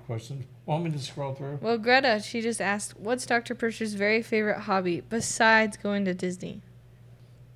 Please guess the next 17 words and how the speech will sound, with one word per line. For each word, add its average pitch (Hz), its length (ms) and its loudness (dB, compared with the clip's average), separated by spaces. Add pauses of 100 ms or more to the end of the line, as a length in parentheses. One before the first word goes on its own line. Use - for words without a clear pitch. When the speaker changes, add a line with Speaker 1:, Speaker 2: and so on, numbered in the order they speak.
(200)
Speaker 1:
Reading. 101 380 0 (600)
Speaker 2:
Mm. 240 340 -8 (220)
What's 208 180 -6
your - 40 -20 (160)
favorite 202 60 -8
book? 220 220 -4 (1400)
Speaker 1:
Um, 98 400 -2 (1300)
I - 40 -6
don't 104 180 -2
know. 104 180 -2
I've 101 100 -6
read 110 240 -2
so 117 140 -6
many 117 320 -4
over 110 140 -6
the 110 120 -6
years. 110 340 -10